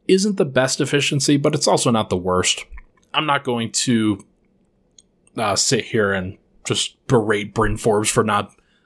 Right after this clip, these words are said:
lifting Denver shooting single-handedly last night. Um, that is his job, and, and he did garner a lot of attention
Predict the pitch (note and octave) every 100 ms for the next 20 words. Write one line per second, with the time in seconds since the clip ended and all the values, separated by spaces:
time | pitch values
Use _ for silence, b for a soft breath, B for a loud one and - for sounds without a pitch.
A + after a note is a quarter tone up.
0 | - A2 A2+ - A2 G#2+ G2+ G2+ - A2+
1 | G2 G2 G#2+ G2 G#2 G#2 F#2+ F2+ F#2 F#2
2 | F#2 - G2+ G2+ G2+ b b b b b
3 | b _ _ A#2 A2+ G2 F#2+ _ _ _
4 | _ _ _ _ _ _ _ _ _ _
5 | _ _ - C3+ A#2+ B2 A#2+ A#2+ A2 A2+
6 | A2 B2+ C3+ A#2 A2+ A#2 A2 B2 G#2+ A#2+
7 | A#2 A2+ - _ _ _ - C3 - _
8 | _ - A2+ B2 A#2 A2 G#2 A2 G#2+ G#2
9 | - G#2+ - C3+